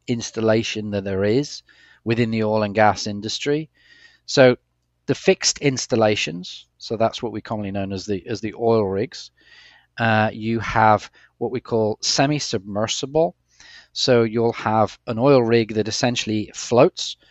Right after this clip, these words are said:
but it's moored to the seabed, uh, and it's on, sits on large pontoons that, that,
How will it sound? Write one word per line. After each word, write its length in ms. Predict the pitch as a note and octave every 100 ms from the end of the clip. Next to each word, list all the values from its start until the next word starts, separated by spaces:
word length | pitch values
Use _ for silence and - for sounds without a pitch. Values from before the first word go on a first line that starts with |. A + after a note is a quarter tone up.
| _ _
but 100 | G#2+
it's 160 | -
moored 380 | A#2+ A2+ A#2+ G#2+
to 100 | -
the 80 | G#2
seabed, 600 | G2+ - A#2 A2+ A2+ A2 _ - _ -
uh, 180 | A2 G#2+
and 100 | A#2
it's 180 | G#2+ -
on, 340 | A2 G#2 G#2+
sits 360 | - - C3+ -
on 140 | A2
large 420 | A2 A2 G#2 F#2+ -
pontoons 800 | - G#2+ G2 - G2+ C3 E3+ -
that, 220 | G#2+ -
that, 140 | G#2